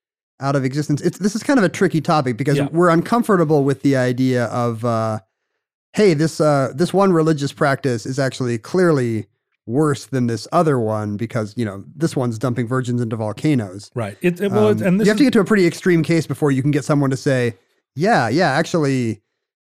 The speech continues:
Speaker 1: uh, no, uh, clitorectomy is not valid religious practice," or, or whatever it is.
Speaker 2: Right. That's been a long, a long-standing problem as we've become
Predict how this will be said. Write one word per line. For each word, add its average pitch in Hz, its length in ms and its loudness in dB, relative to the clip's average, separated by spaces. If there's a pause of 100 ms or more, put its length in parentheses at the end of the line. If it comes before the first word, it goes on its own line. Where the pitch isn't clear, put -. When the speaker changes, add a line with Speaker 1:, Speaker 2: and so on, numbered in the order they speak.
Speaker 1:
uh, 110 480 -2 (220)
no, 113 540 0
uh, 113 240 -6 (480)
clitorectomy 170 520 0
is 143 140 -2
not 151 360 -2 (180)
valid 131 340 -2
religious 123 320 -4
practice," 107 400 -6
or, 113 60 -6
or 113 220 -2
whatever 110 320 -4
it 113 80 -10
is. 143 220 -14
Speaker 2:
Right. 160 200 0
That's 202 200 0
been 190 180 0
a 156 60 2
long, 160 600 0 (320)
a 143 80 0
long-standing 147 800 0
problem 123 500 -4
as 120 540 -6
we've 147 180 -2
become 120 560 -4